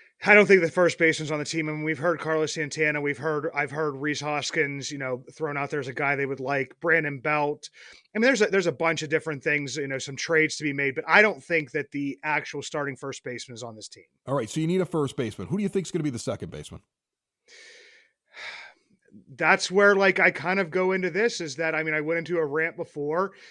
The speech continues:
Speaker 1: I mean, I feel like maybe if they don't get anybody that could be better than those guys immediately, it's gonna be a competition of whoever's left if they're not traded between Jared Triolo, Liover Peguero,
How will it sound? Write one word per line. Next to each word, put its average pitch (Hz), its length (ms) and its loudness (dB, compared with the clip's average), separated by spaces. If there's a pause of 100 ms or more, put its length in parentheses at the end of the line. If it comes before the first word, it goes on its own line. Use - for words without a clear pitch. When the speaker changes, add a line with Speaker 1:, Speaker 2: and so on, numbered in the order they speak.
(320)
Speaker 1:
I 147 60 -6
mean, 165 460 -4
I 147 140 0
feel 185 500 -4
like 185 200 -2
maybe 170 520 -2
if 160 200 0
they 160 140 -2
don't 156 400 -4 (260)
get - 460 -2 (260)
anybody 160 540 0
that 143 340 -6
could 147 300 -8
be 156 260 -10
better 143 360 -6
than 147 120 -8
those 143 200 -6
guys 143 260 -2
immediately, 165 540 -2
it's 175 160 -4
gonna 156 240 -2
be 160 420 -4 (400)
a 147 100 -6
competition 165 920 -2
of 143 280 -4
whoever's 160 720 -2
left 143 440 -2
if 139 160 -10
they're 143 120 -4
not 143 200 -6
traded 143 420 -2
between 143 260 -8
Jared 139 320 -4
Triolo, 143 540 -4 (420)
Liover 151 320 -2
Peguero, 139 580 -2